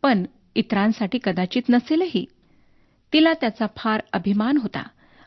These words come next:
आणि मोठ्या अभिमानाने ती इतरांना त्याच्याविषयी सारखे सांगत असे.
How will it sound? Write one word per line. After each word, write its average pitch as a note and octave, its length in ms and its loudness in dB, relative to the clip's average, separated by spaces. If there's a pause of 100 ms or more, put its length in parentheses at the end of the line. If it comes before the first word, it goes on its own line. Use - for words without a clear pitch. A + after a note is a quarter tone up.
(120)
आणि D4+ 160 4
मोठ्या D#4 400 2
अभिमानाने G3+ 720 2 (400)
ती A#3+ 60 2
इतरांना B3 600 0
त्याच्याविषयी G3+ 800 -2 (480)
सारखे C#4 380 0
सांगत F#3+ 400 -8
असे. - 360 -12